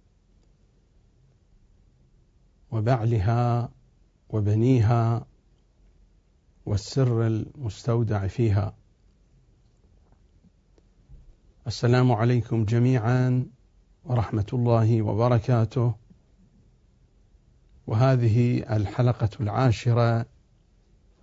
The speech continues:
من برنامجنا في فناء الكافي الشريف. لا زال الكلام متواصلًا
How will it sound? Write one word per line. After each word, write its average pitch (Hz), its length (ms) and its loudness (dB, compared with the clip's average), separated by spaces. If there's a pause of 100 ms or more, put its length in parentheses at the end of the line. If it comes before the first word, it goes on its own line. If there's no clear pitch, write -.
(2500)
من 120 140 2
برنامجنا 120 1000 2 (140)
في 110 160 -4
فناء 120 380 0
الكافي 101 400 -2
الشريف. 107 580 -4 (2750)
لا 123 120 4
زال 127 280 4
الكلام 127 840 2 (1600)
متواصلًا 120 1080 4